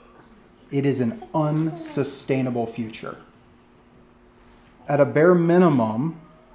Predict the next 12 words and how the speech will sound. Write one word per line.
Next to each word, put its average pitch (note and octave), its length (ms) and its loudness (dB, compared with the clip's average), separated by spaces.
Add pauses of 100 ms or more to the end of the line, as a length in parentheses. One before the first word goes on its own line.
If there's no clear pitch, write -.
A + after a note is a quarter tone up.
(180)
our C#3+ 160 2
culture C#3+ 840 -2 (600)
is B2 120 -4
about C#3 340 2
to - 80 -4
drastically C3 800 -4
change. - 680 -10 (1400)
We C#3 240 2
have D#3 140 2
had C3 580 0 (1300)
too - 360 2
many E3 560 2